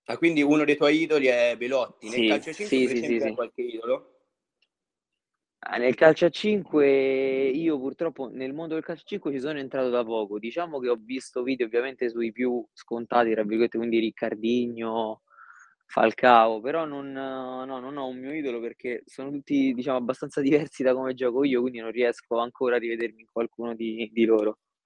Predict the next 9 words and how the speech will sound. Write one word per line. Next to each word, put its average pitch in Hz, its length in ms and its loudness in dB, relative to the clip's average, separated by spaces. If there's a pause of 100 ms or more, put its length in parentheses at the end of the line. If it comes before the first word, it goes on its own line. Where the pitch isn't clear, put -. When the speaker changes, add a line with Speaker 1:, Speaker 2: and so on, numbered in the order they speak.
(440)
Speaker 1:
Quindi 139 320 6
l'idolo 143 380 4
di 143 100 0
Cristian 143 360 -2
Cetrone 143 340 -4
è 120 40 -4
il 113 60 -6
Gallo 120 280 0
Belotti? 98 600 -4